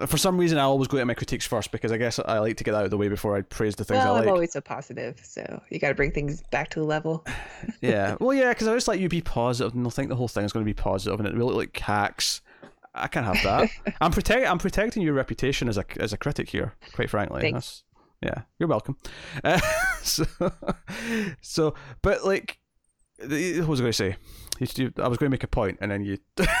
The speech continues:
Speaker 1: corrected you.
Speaker 2: something about how
Speaker 1: <laughs>
Speaker 2: you're critiquing the movie. <laughs> Sounded
Speaker 1: Yeah,
Speaker 2: negative,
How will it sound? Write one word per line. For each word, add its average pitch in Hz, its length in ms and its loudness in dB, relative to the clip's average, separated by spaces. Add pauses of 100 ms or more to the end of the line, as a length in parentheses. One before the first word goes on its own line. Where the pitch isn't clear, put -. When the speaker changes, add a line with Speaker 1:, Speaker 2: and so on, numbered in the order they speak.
(280)
Speaker 1:
corrected - 320 4
you. 226 60 2
Speaker 2:
something 208 140 2
about 190 360 2
how 180 340 4
Speaker 1:
<laughs> 170 120 -2
Speaker 2:
you're 180 100 -2
critiquing 190 600 -2
the 190 80 -4
movie. 220 380 2
<laughs> - 1300 -6
Sounded - 260 4
Speaker 1:
Yeah, 147 40 6
Speaker 2:
negative, 202 480 2